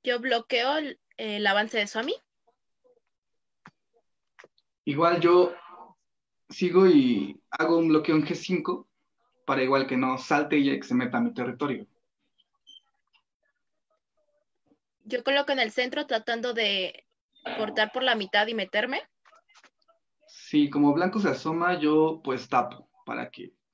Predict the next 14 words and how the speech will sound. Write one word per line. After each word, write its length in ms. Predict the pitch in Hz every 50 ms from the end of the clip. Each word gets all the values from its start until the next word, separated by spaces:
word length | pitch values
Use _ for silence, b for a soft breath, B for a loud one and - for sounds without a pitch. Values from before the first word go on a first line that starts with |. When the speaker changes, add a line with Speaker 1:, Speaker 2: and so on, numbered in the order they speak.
| _ _ _ - - _ _
Speaker 2:
¿sabes 280 | _ - 131 135 135 135
qué? 120 | - 165
Aquí 160 | 165 - -
no 160 | 147 139 117 -
pasas. 200 | - - - _ _ _ _ _ _ _ _ _ _ _ _ _ _ _ _ _ _ _ _ _ _ _ _ _ _ _ _ _ - _ _ _ -
Speaker 1:
Yo 100 | 240 240
extiendo 560 | 233 - - - _ 262 262 269 285 320 330
para 200 | - 240 214 208
tratar 440 | 208 190 196 - - 214 214 240 220
de 360 | 233 226 214 196 190 202 196 - _
atacar 400 | 220 220 208 214 208 - 208 208
el 180 | 220 233 220 -
siguiente 480 | - 226 202 196 196 196 202 190 196 - - _
piedra. 360 | - 214 220 226 269 370 -